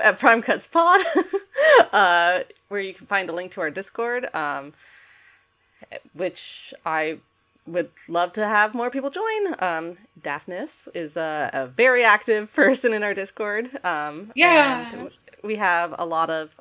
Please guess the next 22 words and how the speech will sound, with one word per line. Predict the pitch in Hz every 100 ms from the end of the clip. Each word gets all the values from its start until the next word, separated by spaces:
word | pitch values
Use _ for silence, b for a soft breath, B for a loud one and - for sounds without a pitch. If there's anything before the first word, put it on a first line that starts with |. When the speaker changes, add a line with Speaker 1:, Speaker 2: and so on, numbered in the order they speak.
| -
Speaker 1:
uh, | 143 147 151 -
fun | _ 214 240
things | 247 254 262
that | 247
go | 247 254
on | 262
here. | 262 165 147 143 b b b b -
Um, | 151 131 123 - _ _
so | - 190 151 147 165 _ _ _
you | 185 196
should | 214 208 190 _ _ _ _ 160
give | 190 208
it | 233 233
a | 247 254
look. | 254 294 185 - - - _ _ _ _ _
Um, | 180 180 175 180 180 180 185 - _ _ _ _
and | 226
I | 262
think | 330 370
that's | 392 466
it. | 220 - _
So, | - 208 208 208